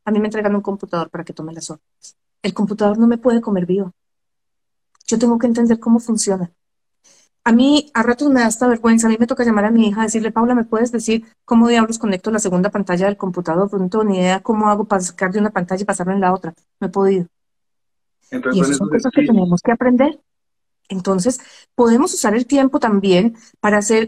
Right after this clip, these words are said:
Speaker 1: o sea, para manejar esa parte tecnológica, porque es que, aunque no aparezca en un resumen, eso nos lo va a pedir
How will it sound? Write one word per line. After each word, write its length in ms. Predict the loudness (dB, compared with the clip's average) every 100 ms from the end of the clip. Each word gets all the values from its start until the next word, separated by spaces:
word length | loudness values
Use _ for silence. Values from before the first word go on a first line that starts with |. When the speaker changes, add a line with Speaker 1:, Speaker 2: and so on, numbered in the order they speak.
| -2
Speaker 1:
o 60 |
sea, 140 | -2 -2
para 200 | 0 0
manejar 460 | 0 0 0 0 -2
esa 200 | -4 -2
parte 260 | -2 -2
tecnológica, 580 | -2 0 0 0 -2 -4
porque 280 | -4 -2 -2
es 80 | 0
que, 180 | -4 -4 _ _ _ -4
aunque 300 | -2 2 2
no 100 | 2
aparezca 360 | 0 -2 -4
en 60 | -4
un 100 | -2
resumen, 500 | -2 0 0 -2 -8 _ -4
eso 200 | 0 2
nos 160 | 2
lo 80 | 2
va 80 | 2
a 80 | 2
pedir 360 | 0 0 -2